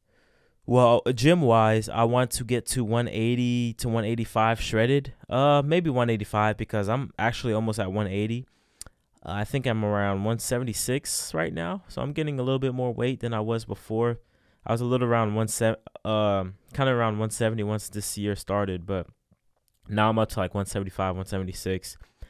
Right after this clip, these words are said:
Trying to get to one eighty. Obviously, stay shredded as fuck. Um, I'm, I'm relatively shredded, y'all. Like, you know, you know, you know. Y'all gotta, y'all can see it if y'all watching YouTube.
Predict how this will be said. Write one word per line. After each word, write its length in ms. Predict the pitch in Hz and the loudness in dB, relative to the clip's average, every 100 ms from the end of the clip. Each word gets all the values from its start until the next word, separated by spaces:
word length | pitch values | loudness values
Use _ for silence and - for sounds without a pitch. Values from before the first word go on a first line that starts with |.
| _ _ _ - | _ _ _ -4
Trying 140 | - 135 | 0 2
to 60 | |
get 120 | 139 | 2
to 100 | - | 0
one 140 | 123 110 | -2 0
eighty. 500 | 110 117 117 113 - _ _ - | 0 2 0 -2 -6 _ _ 0
Obviously, 380 | 113 117 117 120 | 2 2 0 -2
stay 200 | - 110 | 0 -2
shredded 380 | - 113 117 107 | 0 0 0 -2
as 140 | - | -4
fuck. 380 | - 107 107 _ _ _ - _ _ | -2 -2 -2 _ _ _ -20 _ _
Um, 600 | - 107 98 95 92 90 - _ _ _ | 0 2 2 0 -4 -8 -14 _ _ _
I'm, 220 | 110 113 - _ _ | -2 -2 -6 _ _
I'm 220 | 110 123 - - _ 110 | -4 -2 -4 -20 _ 2
relatively 540 | 120 117 - 110 104 | 2 4 0 -2 -2
shredded, 420 | - 120 107 110 | -2 0 0 0
y'all. 300 | 104 107 123 - | -2 -4 -6 -8
Like, 180 | 95 92 | -10 -8
you 120 | 95 | -8
know, 220 | 98 117 - _ - | -8 -10 -14 _ -14
you 160 | 92 | -12
know, 180 | 90 104 - | -10 -14 -16
you 140 | - 87 | -14 -8
know. 200 | 95 110 _ | -8 -10 _
Y'all 260 | 90 90 87 | -12 -12 -10
gotta, 320 | - 92 98 | -8 -8 -4
y'all 140 | 90 113 | -2 0
can 120 | 113 | -2
see 160 | - | -4
it 60 | 101 | -4
if 120 | 95 | -4
y'all 160 | 98 92 | -4 -2
watching 300 | 98 - 95 | -2 -4 -10
YouTube. 420 | 95 - 104 | -10 -6 -6